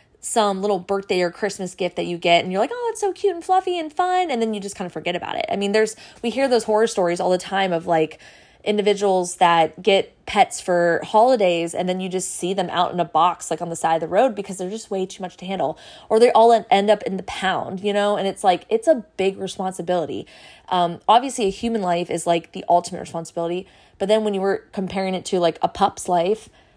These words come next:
it's, in my opinion, it's like, it's right under that bit, that responsibility aspect that, like, it's very important. It's very important that you know exactly what you're getting into. Um, and it's not to say that that should scare you from having a pet or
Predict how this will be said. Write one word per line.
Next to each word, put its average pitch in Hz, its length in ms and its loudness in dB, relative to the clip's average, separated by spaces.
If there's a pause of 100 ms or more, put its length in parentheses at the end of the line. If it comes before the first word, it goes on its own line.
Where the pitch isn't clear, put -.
(240)
it's, - 340 -10 (360)
in 214 160 2
my 208 140 2
opinion, 208 520 2
it's - 160 -6
like, 180 260 0 (600)
it's 208 140 0
right 220 420 6
under 190 200 -2
that 170 220 0
bit, 175 160 0
that 175 320 2 (100)
responsibility 175 680 -2
aspect 160 360 -2
that, 175 260 -2
like, 160 300 -2 (400)
it's 180 180 -4
very 196 480 2
important. - 500 -8 (100)
It's 185 140 -10
very 208 160 4
important 220 360 0
that 175 100 -2
you 190 120 0
know 185 260 4
exactly 175 360 0
what 180 120 -2
you're 170 100 -2
getting 170 200 -4
into. 254 420 -2 (460)
Um, 170 380 0
and 214 100 6
it's 208 180 -2
not 220 200 4
to 208 80 -8
say 196 340 4 (140)
that 185 220 4
that - 160 4
should 165 180 -10
scare 190 300 -2
you 226 260 -4
from 233 340 0
having 240 320 -2
a 240 60 0
pet 247 380 4
or 180 380 0